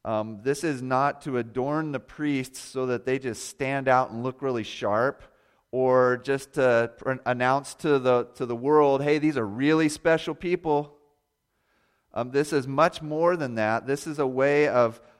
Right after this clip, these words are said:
of designating them as belonging to the purpose of God. Now, we all know that these are, these are human beings,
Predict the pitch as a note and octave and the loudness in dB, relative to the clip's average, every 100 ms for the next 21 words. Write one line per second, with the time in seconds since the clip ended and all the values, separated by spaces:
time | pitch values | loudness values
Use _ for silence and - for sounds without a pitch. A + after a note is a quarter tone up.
0 | _ A#2 A2+ G#2+ C#3+ F3+ F3+ E3 D3 C#3+ | _ -6 -6 2 4 4 2 -2 -4 -4
1 | D3 C#3 A#2+ B2+ A#2+ G#2 G2 A#2 - _ | -4 -8 -6 -4 -2 -2 -4 -10 -18 _
2 | _ _ _ _ _ _ _ A#2 B2 B2+ | _ _ _ _ _ _ _ 0 0 0
3 | G2+ A#2 A2 B2 C3+ D#3 D#3+ D#3 D#3 B2 | -2 -4 -2 0 0 0 -4 -8 -10 -10
4 | G#2+ - C3+ C3 B2+ - G#2 F#2+ G2+ G2 | -12 -6 -6 -4 -8 -8 -14 -10 -4 -4
5 | D#2+ D2 D2 _ _ _ _ _ _ _ | -4 -10 -18 _ _ _ _ _ _ _
6 | _ _ _ _ _ _ _ _ G#2 G#2+ | _ _ _ _ _ _ _ _ -8 -4
7 | A2 B2 C#3 C3+ C3+ B2 A#2+ G#2+ G2+ - | -2 0 2 2 0 0 0 -2 -4 -8
8 | _ _ _ _ _ B2 C3+ G2+ - _ | _ _ _ _ _ -8 -4 -6 -8 _
9 | _ A#2+ A2+ G2 C3 B2+ G#2+ A2+ A2 E2+ | _ -16 -16 -12 -10 -8 -6 -4 -6 -8
10 | E2 - - | -14 -20 -20